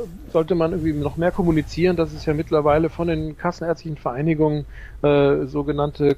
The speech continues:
äh, äh, Telefonnummern gibt, die, die speziell für bestimmte Dinge auch zuständig sind, also wo, wo ein Netzwerk dahinter steht,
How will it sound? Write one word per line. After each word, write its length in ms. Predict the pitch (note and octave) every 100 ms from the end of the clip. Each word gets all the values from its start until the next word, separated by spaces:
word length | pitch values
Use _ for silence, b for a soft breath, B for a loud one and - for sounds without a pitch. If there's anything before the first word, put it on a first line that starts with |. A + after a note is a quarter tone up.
| -
äh, 560 | - D3 C3+ F3+ F3 G3+
äh, 220 | C3 C3 - - - -
Telefonnummern 680 | E3 G3 - D3+ C#3 C3+
gibt, 400 | C3 F3+ - D#3
die, 220 | D3+ D3 C#3+
die 180 | D3 C#3+
speziell 520 | - C#3+ - E3+ G3
für 140 | F3+
bestimmte 440 | D#3+ - E3+ E3 D#3
Dinge 260 | E3 F3
auch 80 | D#3+
zuständig 440 | G#3+ G#3 D#3 B2+ -
sind, 300 | C3 C#3 D#3
also 240 | C#3 C3+ C3
wo, 140 | C#3 C#3 C#3
wo 120 | C#3
ein 160 | D3+ C#3+
Netzwerk 380 | F3+ - E3+
dahinter 400 | - C3+ D3 C3+
steht, 320 | B2+ C3+ C#3